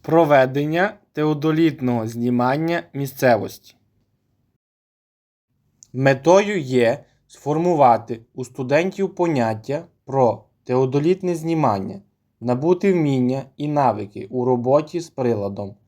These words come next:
навчитися знімати ситуацію способом перпендикулярів,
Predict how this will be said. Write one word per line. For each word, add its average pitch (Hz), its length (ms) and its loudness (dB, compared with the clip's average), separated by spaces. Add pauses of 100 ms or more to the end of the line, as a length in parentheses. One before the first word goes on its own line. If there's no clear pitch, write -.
(280)
навчитися 127 800 -2
знімати 123 600 0
ситуацію 143 840 -2 (420)
способом 127 800 -4 (100)
перпендикулярів, 117 1120 -2